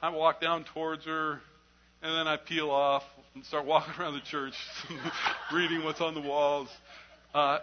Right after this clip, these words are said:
and then notice that in one of the other alcoves, you know, church had a couple alcoves, there was another person in there. And then I chickened out, went sat down, and as soon as I sat down, that other person came to talk with me. And he's a, been a lifelong friend.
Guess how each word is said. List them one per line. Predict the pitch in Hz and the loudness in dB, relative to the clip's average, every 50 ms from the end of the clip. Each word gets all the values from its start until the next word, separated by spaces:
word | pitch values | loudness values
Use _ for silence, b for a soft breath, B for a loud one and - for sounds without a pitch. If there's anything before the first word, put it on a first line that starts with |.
| - - | 2 4
and | 180 190 208 | 4 6 6
then | 254 240 220 | 4 4 4
notice | 233 269 285 240 196 - | 4 2 2 2 -2 0
that | - 180 180 185 180 - | 2 4 4 4 2 0
in | 185 175 180 | -2 -2 0
one | 180 190 196 | 2 0 0
of | 185 175 | 2 2
the | 170 175 | 4 4
other | 170 165 | 8 10
alcoves, | 165 196 220 208 - 143 127 131 127 151 | 10 10 10 8 4 -2 -2 -2 -4 -8
you | 151 | -8
know, | 143 135 | -8 -8
church | - - 156 143 | -8 -8 -8 -6
had | - 151 143 | -6 -6 -6
a | 143 | -4
couple | - 156 143 - 151 | -4 -6 -2 2 2
alcoves, | 147 151 151 - 151 131 107 | 2 2 2 -2 -6 -6 -4
there | 151 151 | -4 -4
was | 147 147 | -4 -4
another | 156 151 147 143 147 151 151 143 - - _ _ _ _ _ _ _ _ _ _ - | -4 -2 -2 -2 -2 -4 -4 -6 -10 -14 _ _ _ _ _ _ _ _ _ _ -8
person | - 262 - 170 139 | -8 -8 -6 -8 -8
in | 123 113 | -10 -10
there. | 107 104 101 - b b b b b b b b b b - | -14 -14 -16 -18 b b b b b b b b b b -4
And | 143 151 | 0 4
then | 165 202 | 4 4
I | 220 | 4
chickened | 220 - 202 190 190 185 | 4 0 -2 -2 2 6
out, | 175 175 170 165 - - - - 139 | 6 6 6 6 2 -6 -18 -16 -14
went | 139 143 - | -14 -14 -6
sat | - - 165 151 - | 0 0 0 2 4
down, | 160 165 175 180 185 180 170 160 - - _ - | 6 6 6 6 6 4 -2 -8 -16 -14 _ -6
and | 147 143 135 135 | -4 -4 -4 -6
as | 127 - - | -8 -10 -10
soon | 190 196 190 | -10 -6 -2
as | 185 | 0
I | 175 160 | 0 0
sat | - - 170 151 147 | 0 0 0 0 0
down, | 156 151 147 147 147 147 | 0 0 0 0 0 0
that | 143 143 143 143 - - - | 0 -2 -2 -2 -4 -4 -2
other | 170 165 175 | -2 -2 -2
person | 156 - 156 147 - - 143 | -2 -4 -4 -6 -6 -8 -10
came | - - 139 139 135 123 123 - _ - | -4 -2 -2 -2 -2 -6 -12 -18 _ -20
to | - | -4
talk | - 139 123 117 | 0 0 0 0
with | - 113 | -2 -8
me. | 98 92 - _ _ _ _ _ _ _ _ _ _ _ _ _ _ _ _ _ - 131 | -20 -20 -20 _ _ _ _ _ _ _ _ _ _ _ _ _ _ _ _ _ -6 -4
And | 123 123 127 127 123 117 | -4 -4 -4 -6 -10 -10
he's | 117 131 147 139 131 | -10 -10 -8 -6 -4
a, | 135 131 131 131 - _ _ _ 139 | -4 -4 -4 -8 -14 _ _ _ -10
been | 131 147 | -6 -4
a | 139 135 | 0 2
lifelong | 131 135 156 - - 180 170 170 160 | 4 4 4 4 4 2 2 2 2
friend. | - - 151 143 147 196 | -2 0 0 0 0 0